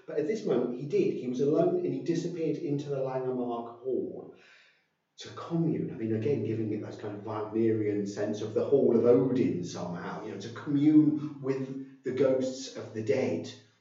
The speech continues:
a-, and to somehow imbibe them and know that he is the, the lightning conductor. Very much part of the opening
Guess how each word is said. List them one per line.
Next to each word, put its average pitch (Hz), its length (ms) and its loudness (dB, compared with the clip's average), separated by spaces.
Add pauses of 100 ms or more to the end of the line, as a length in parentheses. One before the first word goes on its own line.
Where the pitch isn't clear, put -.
(120)
a-, - 40 -12
and 117 360 0
to 117 100 -6
somehow 120 360 -2
imbibe 110 640 2
them 95 160 -4
and 101 100 -6
know 117 160 2
that 113 160 0
he 123 260 -4
is 117 120 -2
the, 113 80 -2
the 110 160 0
lightning 107 600 -2
conductor. 95 800 -12 (640)
Very 156 500 6
much 113 320 0
part 113 300 -2
of 113 120 -6
the 113 240 -2
opening 113 760 -2